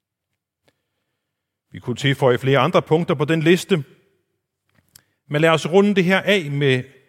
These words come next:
Peters ord til menighederne, at de ikke må blive overrasket,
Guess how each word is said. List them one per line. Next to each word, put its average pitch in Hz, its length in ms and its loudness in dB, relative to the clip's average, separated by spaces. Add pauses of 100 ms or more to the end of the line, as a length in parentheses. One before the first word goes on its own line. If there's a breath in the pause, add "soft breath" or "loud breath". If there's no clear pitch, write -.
(440)
Peters 202 440 0
ord 175 280 -2
til 160 120 -4
menighederne, 143 720 0 (840)
at 131 260 -2
de 139 140 -8
ikke 185 260 -2
må 160 100 0
blive 113 280 -6
overrasket, 156 920 -4